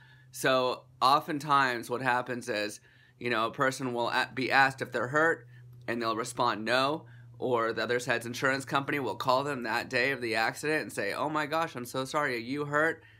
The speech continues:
And a person will oftentimes answer, "Oh yeah, I'm fine, it's okay." It's a totally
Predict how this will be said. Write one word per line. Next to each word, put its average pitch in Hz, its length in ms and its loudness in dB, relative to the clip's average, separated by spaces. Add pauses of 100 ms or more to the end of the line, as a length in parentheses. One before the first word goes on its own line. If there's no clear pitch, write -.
(100)
And 113 140 -4
a 110 40 -2
person 135 460 0
will 113 120 -2
oftentimes 120 540 -2
answer, 131 320 -2
"Oh 202 180 0
yeah, 185 300 -2
I'm 180 120 -6
fine, 151 320 -4
it's 156 180 -6
okay." 135 400 -2 (420)
It's 127 220 0
a 139 80 2
totally 147 760 0